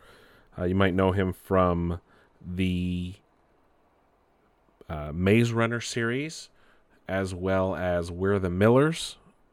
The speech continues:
and one of the Lion Witch and the Wardrobe books, uh, in an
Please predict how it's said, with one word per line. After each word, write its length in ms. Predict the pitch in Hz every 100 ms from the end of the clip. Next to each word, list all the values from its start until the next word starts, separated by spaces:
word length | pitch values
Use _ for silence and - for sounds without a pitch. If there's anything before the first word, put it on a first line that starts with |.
| _
and 420 | 98 92 90 87
one 240 | 87 131 135
of 320 | 123 110 104
the 460 | 98 95 92 92 -
Lion 380 | 95 95 95 92
Witch 200 | 92 -
and 80 |
the 60 | 90
Wardrobe 560 | 87 92 87 90 85 -
books, 440 | 90 - - - _ _ _ _ - _ _ -
uh, 140 | 101
in 160 | 107 113
an 140 | 107